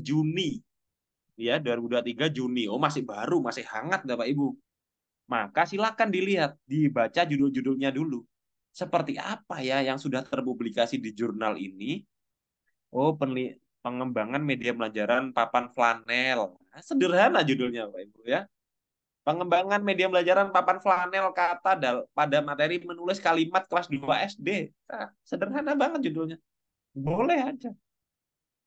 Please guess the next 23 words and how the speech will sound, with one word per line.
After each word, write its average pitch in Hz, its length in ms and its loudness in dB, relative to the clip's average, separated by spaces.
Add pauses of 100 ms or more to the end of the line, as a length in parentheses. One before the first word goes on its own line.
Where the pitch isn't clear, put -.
(380)
Pem-, 185 320 4
ini 175 320 2
yang 139 240 0
tren. 151 400 4 (440)
Pembelajaran 180 880 4
berdiferensiasi 180 1120 0
untuk 180 240 -8
meningkatkan 175 400 -2
hasil 160 240 0
belajar 143 400 4
ipa 165 640 2
pada 143 240 4
materi 143 400 -2
rantai 151 320 -2
makanan. 147 720 0 (1120)
Bisa 123 400 -4
kan 196 160 -2
buat 135 160 -2
judul 123 240 -4
gampang 104 480 -4
gitu, 104 180 -8
Bapak 107 300 -4
Ibu. 156 240 -8